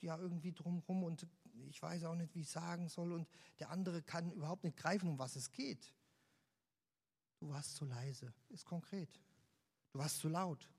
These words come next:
du warst zu impulsiv. Ja, du bist irgendwie, ja, das war,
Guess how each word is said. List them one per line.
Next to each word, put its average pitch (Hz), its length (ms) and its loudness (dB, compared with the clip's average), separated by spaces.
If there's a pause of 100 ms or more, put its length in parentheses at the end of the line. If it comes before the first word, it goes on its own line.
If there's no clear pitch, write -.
(400)
du 120 100 -8
warst 127 180 0
zu 170 60 2
impulsiv. 151 600 0 (880)
Ja, 147 100 2
du 151 120 -6
bist 151 180 -2
irgendwie, 160 420 2 (120)
ja, 143 220 2 (580)
das - 180 -4
war, 143 240 4